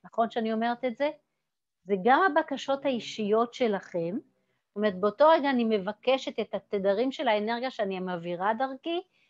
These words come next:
להזרים אותם לדברים אישיים שאני רוצה, לאנשים שאני רוצה, לתהליכים שאני רוצה ברמה האישית שלי, וגם לרמה הקולקטיבית.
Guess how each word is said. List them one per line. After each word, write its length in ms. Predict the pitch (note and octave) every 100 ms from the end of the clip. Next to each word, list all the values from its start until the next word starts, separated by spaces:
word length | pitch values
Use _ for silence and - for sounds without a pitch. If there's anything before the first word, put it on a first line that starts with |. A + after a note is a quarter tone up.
| _ _ _
להזרים 580 | G3 G#3 F3 G#3+ B3+ C#4+
אותם 320 | C#4+ C#4+ A#3 A3
לדברים 520 | G3+ F3+ G3+ A#3 A#3
אישיים 460 | A3+ G3+ - G#3+ G3+
שאני 360 | - G#3 F#3 F3+
רוצה, 460 | F3 F3+ - G3+
לאנשים 520 | G3 F3 F3 - A3
שאני 360 | G#3 A3+ G3 G3
רוצה, 440 | F3+ F#3 - G3
לתהליכים 680 | F#3 F3+ - F#3+ F#3 - G#3
שאני 300 | G3+ G#3+ F#3+
רוצה 340 | F#3+ F#3 - G3+ - - _ _ _
ברמה 420 | F#3+ F#3+ G3 G3
האישית 420 | G3+ G3 - G3
שלי, 260 | - A#3+ D#4 G4 _ _ _ _
וגם 460 | F3+ F#3+ D#3+ B3 D#4 G4
לרמה 360 | D4+ B3 C#4+
הקולקטיבית. 840 | F4 - C4+ A#3+ - F4 F#4 F#3+